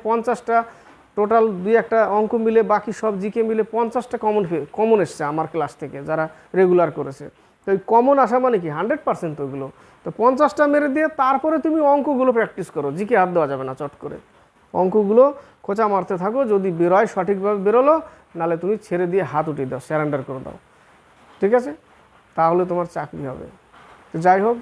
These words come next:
বেশি হয়ে গেল মনে হয় জ্ঞান দেওয়া। তবে পড়তে থাকবে, বাতিতে তেল দিতে থাকবে, বাতিকে জ্বালিয়ে রাখবে। সে আমার ক্লাস করো, যার ক্লাসই করো, বই পড়ো, যেখান থেকে ভালো লাগে সেখান থেকে পড়বে,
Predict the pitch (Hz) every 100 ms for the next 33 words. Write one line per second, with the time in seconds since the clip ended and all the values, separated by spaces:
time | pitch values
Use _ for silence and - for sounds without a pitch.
0 | - 170 165 196 190 185 185 180 170 175
1 | 170 170 175 175 190 202 - _ _ -
2 | _ - - - - _ _ _ - -
3 | - - - - _ - 214 233 262 285
4 | 277 285 277 277 294 254 233 233 240 247
5 | 254 240 220 226 214 226 240 196 190 190
6 | 180 175 180 190 175 170 175 185 190 165
7 | 185 180 202 196 - 214 208 180 180 208
8 | 220 196 202 196 190 185 165 202 214 190
9 | 202 196 175 214 262 247 233 208 202 202
10 | 190 180 - 240 269 254 240 185 156 135